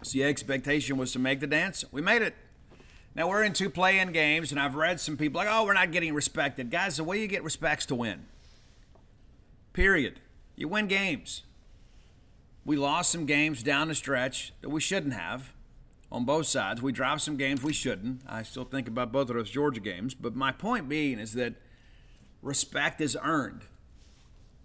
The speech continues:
I'm just happy to be in the dance. And the fact that both teams are in gives us a lot to cheer for. And again, when you start thinking about what it means for this academic athletic year, it's very significant.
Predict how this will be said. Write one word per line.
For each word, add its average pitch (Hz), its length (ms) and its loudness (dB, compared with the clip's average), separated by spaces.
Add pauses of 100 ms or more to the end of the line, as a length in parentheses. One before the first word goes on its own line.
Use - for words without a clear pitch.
(380)
I'm 220 140 0
just - 160 2
happy 151 320 2
to 127 60 -4
be 147 160 0
in 147 80 0
the 147 40 -2
dance. 170 460 -4 (920)
And 131 120 -2
the 135 40 0
fact 151 280 4
that 127 160 -2
both 165 240 0
teams 160 320 0
are 131 100 0
in 156 360 -2 (760)
gives 143 180 -2
us 147 140 -2
a 135 40 -2
lot 135 280 2
to - 40 -12
cheer 135 240 0
for. 123 340 -6 (1160)
And 131 140 -2
again, 180 240 -2
when 196 100 -4
you 170 60 -2
start 160 280 0
thinking 160 300 -2
about 131 260 0
what 151 160 4
it 156 80 0
means 151 360 2
for - 160 -4
this 131 240 0
academic 139 640 0
athletic 135 560 0
year, 104 320 -4 (720)
it's - 180 -2
very 139 280 2
significant. 151 640 -2